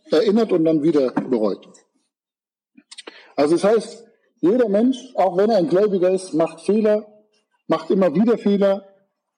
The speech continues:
aber der Muslim soll immer wieder sich sozusagen am Riemen reißen und sagen, ich möchte diesen Fehler nicht machen. Es gibt Sachen, es gibt Sachen, die sind an uns dran, die uns immer wieder nach unten ziehen,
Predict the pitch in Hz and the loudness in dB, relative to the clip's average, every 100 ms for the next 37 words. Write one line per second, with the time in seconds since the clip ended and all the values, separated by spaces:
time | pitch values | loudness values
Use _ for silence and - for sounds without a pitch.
0 | - 185 220 220 208 247 - - _ _ | -4 0 2 2 0 -2 -6 -14 _ _
1 | - _ _ _ _ _ - 156 170 214 | -20 _ _ _ _ _ -4 0 2 0
2 | - 208 233 233 131 170 202 190 214 180 | 0 0 0 -2 -2 0 0 0 0 0
3 | 185 196 196 202 - - 175 - - - | 0 0 0 -2 -8 -4 -4 -6 -14 -20
4 | _ _ _ _ _ _ - 147 - 147 | _ _ _ _ _ _ -6 -4 -2 0
5 | 175 170 180 143 131 202 214 175 180 170 | 0 0 -2 -2 0 0 2 0 0 0
6 | 147 139 170 175 151 190 - 160 185 - | -2 0 0 -2 -2 -2 -2 -2 -2 -4
7 | 143 143 151 175 156 143 - 156 - - | -8 -4 -4 0 0 -2 -4 -6 -8 -16
8 | _ _ - - _ - 143 285 269 214 | _ _ -20 -20 _ -6 -2 -2 -2 -2
9 | 254 247 247 185 - 180 151 202 202 175 | 0 0 -2 -2 -4 -4 -2 0 0 -2
10 | 170 208 175 180 190 175 - 170 208 240 | 0 0 -2 -2 -4 -4 -2 0 0 -2
11 | - _ _ _ _ _ _ - 185 202 | -8 _ _ _ _ _ _ -4 0 0
12 | 190 214 220 185 190 160 226 160 - 233 | 0 0 0 0 0 0 -2 -2 -2 -2
13 | 240 190 147 - 170 226 - | -2 -2 -6 -2 0 0 -4